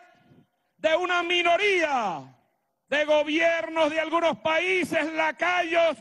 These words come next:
arrastrados, serviles al jefe del imperio, el señor Donald Trump. Hoy nosotros, este pueblo que está en la calle hoy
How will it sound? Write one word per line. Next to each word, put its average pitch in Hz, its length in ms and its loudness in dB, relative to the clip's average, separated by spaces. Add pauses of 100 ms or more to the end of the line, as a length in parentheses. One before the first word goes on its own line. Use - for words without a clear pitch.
(280)
arrastrados, 330 1200 0
serviles 339 880 0 (340)
al 277 220 0
jefe 285 280 -2
del 294 160 0
imperio, 277 600 -2 (960)
el 254 140 -8
señor 262 320 0
Donald 240 280 0
Trump. 170 540 -2 (1000)
Hoy 359 280 2
nosotros, 339 640 0 (460)
este 339 340 0
pueblo 339 380 0
que 330 60 -4
está 330 160 -2
en 330 80 0
la 320 100 -2
calle 311 300 0
hoy 285 500 -2